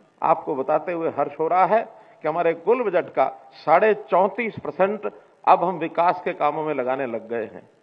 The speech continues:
और ये अपने आप में एक हमारी एक बहुत बड़ी एक उपलब्धि है। मैं सभी विभागों के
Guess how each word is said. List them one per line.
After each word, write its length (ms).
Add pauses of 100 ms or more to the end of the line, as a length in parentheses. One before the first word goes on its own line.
(420)
और 100
ये 80
अपने 240
आप 140
में 120
एक 100
हमारी 400 (600)
एक 200
बहुत 260
बड़ी 300
एक 180
उपलब्धि 500
है। 200 (800)
मैं 160
सभी 520 (200)
विभागों 380
के 240